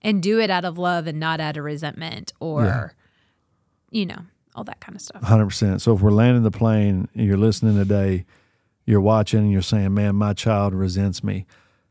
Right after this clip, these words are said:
Speaker 2: Um, it's probably not because something you've done. It might be because of something you haven't done.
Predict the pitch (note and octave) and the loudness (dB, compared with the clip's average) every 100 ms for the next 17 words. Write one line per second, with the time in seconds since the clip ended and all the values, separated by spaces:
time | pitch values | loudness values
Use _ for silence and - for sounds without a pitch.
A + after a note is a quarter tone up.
0 | _ - G2+ F#2 F2+ - _ _ _ _ | _ 0 0 0 -4 -8 _ _ _ _
1 | _ B2+ G#2 - A#2+ B2+ C#3 A#2 A#2 G#2+ | _ -2 -2 2 4 4 4 2 0 -2
2 | - G2+ A#2 G#2 G2+ G2 G2 G2 G#2+ A2+ | -2 0 0 0 0 0 0 0 2 2
3 | A#2+ - - G#2+ G#2 G#2 A#2 - A2 G2+ | 0 -4 -6 -4 0 0 0 2 0 0
4 | F#2+ G2 G2 A2+ F#2+ F#2+ G2 F2 F#2+ F#2+ | -2 -2 -2 0 0 0 0 0 -2 -4
5 | - F#2+ F2+ | -6 -8 -8